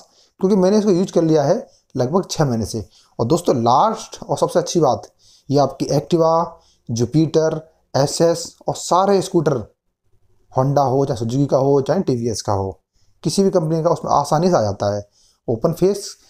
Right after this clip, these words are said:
हेलमेट का यही फ़ायदा है, एक तो ओपन फेस हो गया, इसको आराम से लेडीज, बच्चे और जेंट्स भी यूज़ कर पाएंगे और ये ईजीली आपके स्कूटी की डिग्गी में आ जाता है। तो सबसे बढ़िया कन्वीनियंट है, बहुत अच्छा है।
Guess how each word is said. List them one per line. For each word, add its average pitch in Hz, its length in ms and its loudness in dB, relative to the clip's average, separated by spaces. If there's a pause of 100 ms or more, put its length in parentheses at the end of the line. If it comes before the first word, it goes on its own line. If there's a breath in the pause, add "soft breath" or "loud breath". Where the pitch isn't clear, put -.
(200 soft breath)
हेलमेट 143 240 0
का 156 80 2
यही 160 120 4
फ़ायदा 156 300 2
है, 170 120 2 (320)
एक - 120 -20
तो 147 80 4
ओपन 165 200 0
फेस 180 220 0
हो 156 80 4
गया, 180 220 2 (480)
इसको - 220 -2
आराम 123 260 2
से 160 140 0
लेडीज, 123 540 0 (640)
बच्चे 120 480 0 (480)
और 135 100 2
जेंट्स 117 360 0
भी 170 80 4
यूज़ 165 140 2
कर 160 100 2
पाएंगे 160 380 0 (400 loud breath)
और - 120 2
ये 233 60 0 (120)
ईजीली 196 440 2
आपके - 580 -2
स्कूटी 185 460 -2
की 190 120 -2
डिग्गी 123 340 -2
में 175 80 -2
आ 143 100 -2
जाता 98 260 -4
है। 98 160 -6
तो - 260 -20
सबसे 151 360 -2
बढ़िया 135 320 2
कन्वीनियंट 151 600 0
है, 196 140 -4 (480)
बहुत 117 240 -2
अच्छा 98 260 -6
है। 92 120 -8